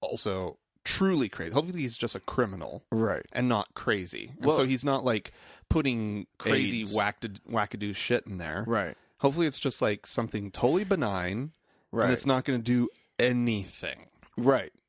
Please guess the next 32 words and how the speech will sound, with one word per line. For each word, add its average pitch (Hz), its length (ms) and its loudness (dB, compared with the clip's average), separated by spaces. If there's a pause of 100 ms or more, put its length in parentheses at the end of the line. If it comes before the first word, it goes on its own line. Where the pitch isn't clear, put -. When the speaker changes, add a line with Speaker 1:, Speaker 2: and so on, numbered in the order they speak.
(460)
Speaker 2:
I 170 80 2
just 254 180 2
think, 202 220 2 (120)
you 170 80 4
know, 196 180 4 (100)
thank 202 320 -2
God 165 260 0
that 135 140 -2
science 147 520 0
has 113 160 -6
caught 123 240 0
up 131 140 0
to 127 100 -4
religion. 110 560 -2 (320)
And 120 160 0
now, 131 380 0 (720)
Speaker 1:
<laughs> - 640 -20
Speaker 2:
for, 190 140 6
for, 156 440 2 (340)
for 151 320 2 (120)
centuries, 185 1000 0
for 147 120 2
millennia, 160 760 2 (300)
we've 143 220 2
been, 151 320 2
we've 143 220 0
been 151 160 2
taking 180 380 2
our 143 100 4
Jesus, 131 580 0 (600)
you 131 120 4
know, 110 300 2